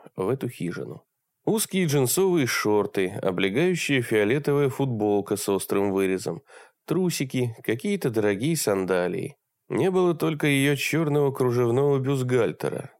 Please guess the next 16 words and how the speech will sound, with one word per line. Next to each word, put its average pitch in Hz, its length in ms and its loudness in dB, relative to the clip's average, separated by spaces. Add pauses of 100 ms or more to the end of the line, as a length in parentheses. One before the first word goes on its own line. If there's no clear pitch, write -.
(160)
Трудно - 320 -4
сказать, 95 440 -2
что - 180 -8
с - 120 -8
ним 98 160 -2
стало. - 460 -6 (580)
Любуясь, 156 640 0
как 135 340 -2
аппетитно 113 720 -2
висят 107 480 -2
тяжёлые 104 580 0
груди 104 400 0
Мишель 95 460 -2
под 92 300 -2
узкой - 280 -4
футболкой, - 720 -6